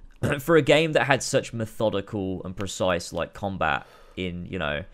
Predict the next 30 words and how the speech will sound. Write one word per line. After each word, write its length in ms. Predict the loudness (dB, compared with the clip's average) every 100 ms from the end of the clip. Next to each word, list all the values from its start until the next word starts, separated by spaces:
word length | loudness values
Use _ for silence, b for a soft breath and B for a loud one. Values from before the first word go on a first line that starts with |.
| b b
a 80 | -2
lot 180 | 0 0
of 80 | -2
these 220 | -4 -4
old 260 | -2 0
entries, 400 | 0 -2 -6 -6
like, 120 | -4 -2
where 80 |
you're 100 | -4
getting 220 | -2 -4 -4
to 100 | -8
the 100 | -8
end 220 | -8 -6
game 240 | -4 -4
and 80 | -8
you've 100 | -10
got 120 | -10 -8
all 180 | -6 -4
these 140 | -6
different 220 | -10 -12
things 180 | -10 -10
to 60 | -10
consider, 580 | -10 -8 -6 0 0 -2 b b b
you 60 |
know, 100 | -6
whether 260 | -2 -2 -2
it 80 | -6
was, 240 | -10 -10
you 80 | -10
know, 200 | -8 -8